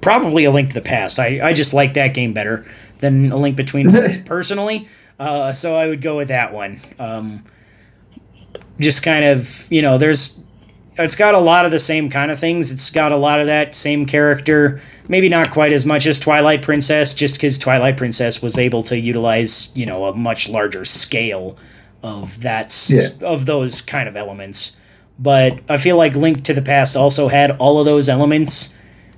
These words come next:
Speaker 1: even if it's on a smaller scale, but it had twice as many of them because it had two worlds.
Speaker 2: Hmm.
Speaker 1: Fucking love that game.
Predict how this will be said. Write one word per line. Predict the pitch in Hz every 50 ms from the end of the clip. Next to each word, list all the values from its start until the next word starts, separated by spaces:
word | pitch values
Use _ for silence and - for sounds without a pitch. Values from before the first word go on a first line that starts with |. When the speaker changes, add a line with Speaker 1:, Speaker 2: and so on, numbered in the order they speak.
| _ _ _ _ _ _ _ _ - 143 131 123 123 - - - - _ _ _ _ - - _ _ _ -
Speaker 1:
even | 180 175 165 170 165
if | 165 - 170
it's | 160 - 226
on | 165 165
a | 160
smaller | - - 165 160 160 165 165
scale, | 156 - 165 165 165 165 165
but | 139 160 151
it | 147 135
had | - 147 147 151 147 135 127 -
twice | - - - - 147 151 147 -
as | 143 131 117
many | 123 127 127 127 139 151
of | 151 147 139
them | 160 160 160
because | 156 147 139 143 143 143
it | 127
had | - 127 127 120 120
two | - 123 113
worlds. | 101 92 92 95 92 78 71 - - - - - - - - - - - - - - - - - - - - - - - - - - - - -
Speaker 2:
Hmm. | - 151 131 104 92 - - - - _ _ _ _ _ _ _ _ _ _ _ _ _ _ _ _ _ _ _ _ _ _ _ - - _ _ _ _ _ _ _ _ _ _
Speaker 1:
Fucking | _ - 113 - 87 87
love | 90 95
that | 82 76 - -
game. | 80 73